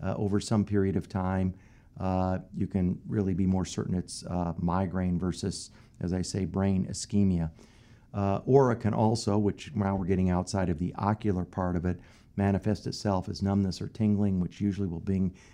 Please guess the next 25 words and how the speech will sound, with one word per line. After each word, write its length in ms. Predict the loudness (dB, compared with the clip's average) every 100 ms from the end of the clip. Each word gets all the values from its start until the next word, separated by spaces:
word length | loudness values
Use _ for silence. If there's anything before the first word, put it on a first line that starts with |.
| -8
begin 300 | 0 2 4
distally, 500 | 4 2 0 0 -2
say 200 | -2 -2
in 100 | 0
the 80 | -2
fingers, 480 | 0 0 2 0 0
and 100 | 0
might 200 | 0 0
march 320 | -2 -2 -6
up 140 | -6
the 140 | -8 -4
arm 300 | -2 0 0
again 280 | -2 0
over 280 | 0 -2 -4 -6 -18 -20 -6
fifteen, 400 | -4 -4 -2 -2
twenty 320 | 0 0 2
minutes 380 | 2 0 -2 -2
into 160 | -2 -2
the 260 | -2 -2 -4 -14 -20
same 340 | -14 -2 0 2
side 240 | 0 0
of 60 | 0
the 80 | -2
face, 400 | -2 -2 -4 -6
tongue, 400 | -2 0 0